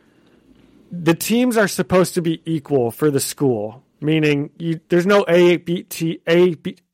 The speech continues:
there's no A team and B team and C team. There's just, like, mixed up teams with the best players and the not as good players,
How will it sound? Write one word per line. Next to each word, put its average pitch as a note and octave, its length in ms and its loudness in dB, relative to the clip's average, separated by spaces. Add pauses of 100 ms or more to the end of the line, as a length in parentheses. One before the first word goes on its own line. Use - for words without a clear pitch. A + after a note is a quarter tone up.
(180)
there's C#3+ 160 -6
no A3 180 4
A F3+ 140 2
team F3+ 240 -2
and D3 100 -2
B D3 160 -2
team C#3 440 -6
and A2+ 140 -10
C A#2+ 200 -6
team. G#2+ 360 -12
There's D3 200 -4
just, G3+ 160 0
like, F3 160 2
mixed C#3+ 420 -4
up C3 160 -2
teams A2 400 -10
with C3 140 -4
the C#3 80 -4
best C#3+ 260 -2
players C3+ 400 0
and B2+ 160 -4
the B2 60 -4
not B2 260 -4
as A2+ 140 -8
good B2 180 -6
players, A#2+ 460 -4